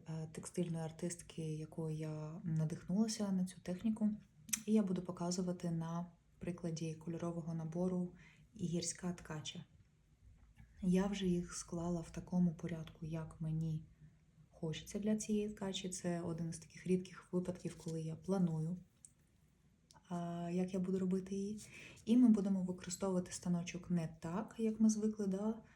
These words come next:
е, знизу вверх, е, ткати, а я буду його використовувати отак. Тобто моя ткача буде горизонтальна. І почнемо з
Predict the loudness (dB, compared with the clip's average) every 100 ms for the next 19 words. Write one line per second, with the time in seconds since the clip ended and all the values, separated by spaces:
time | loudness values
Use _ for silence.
0 | -16 -4 0 0 2 4 4 2 -2 -4
1 | -4 -6 -6 -10 -16 -20 _ _ -20 _
2 | _ -12 -8 -8 -10 -10 -10 -10 -10 -8
3 | -4 -2 0 0 2 0 0 -2 -4 -8
4 | -10 -8 -6 -4 -4 -6 -6 -8 -10 -12
5 | -14 _ -4 -2 -2 -2 -2 -8 -8 -6
6 | -4 -4 -8 -8 -16 _ _ _ _ -4
7 | 0 0 0 -2 -6 -8 -16 -14 -4 0
8 | 0 0 0 0 0 -4 -4 -4 -6 -14
9 | -20 _ _ _ _ _ _ -16 -16 _
10 | -2 0 0 -6 -8 0 4 6 4 2
11 | -2 -2 0 0